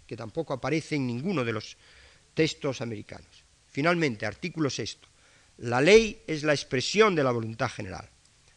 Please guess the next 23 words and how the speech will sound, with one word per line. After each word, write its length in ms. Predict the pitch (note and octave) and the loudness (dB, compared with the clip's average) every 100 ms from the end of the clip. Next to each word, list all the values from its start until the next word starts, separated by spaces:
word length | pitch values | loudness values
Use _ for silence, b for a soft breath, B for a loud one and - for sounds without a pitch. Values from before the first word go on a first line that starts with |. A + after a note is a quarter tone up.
| b _ | b _
Todos 240 | - D#3+ C#3+ | -4 -2 -2
los 100 | C3+ | -4
ciudadanos 460 | C#3+ C3 C#3 B2+ | -2 0 -2 -4
tienen 240 | - B2+ A#2 | -8 -8 -4
derecho 320 | A#2+ C3+ A#2 | -4 -4 -8
a 60 | |
concurrir 400 | G#2+ G#2+ G#2+ B2+ | -10 -10 -6 -6
personalmente 800 | A#2 A2+ A#2+ A#2 A#2+ C3+ G2+ - | -6 -10 -6 -4 -2 -4 -6 -12
o 40 | G#2 | -14
por 160 | - | -14
sus 160 | - C3+ | -16 -12
representantes 880 | A#2+ A#2 A2 G#2 C3 A2+ - F#2 - b b b | -12 -12 -14 -8 -6 -6 -10 -20 -20 b b b
a 60 | - | -16
su 140 | - | -14
formación. 680 | - A2+ F#2+ - D#3 G3+ G#3 b b b b b | -12 -12 -14 -6 -2 0 -2 b b b b b
Debe 420 | - G#2 D#3 E3 | -16 -2 0 0
ser 220 | D#3 E3 D3 | 0 -2 -2
la 80 | |
misma 320 | C#3 D#3 C#3+ B2+ | -4 -4 -6 -6
para 180 | A#2 | -6
todos, 520 | - D#3 C3 F2 - - | -6 -4 -4 -6 -16 -18
bien 400 | G#2 C3+ D#3 C#3 | -8 -2 -2 -4
proteja, 760 | - G#2 - D#3+ - D3+ D3 | -10 -10 -6 -6 -4 -6 -6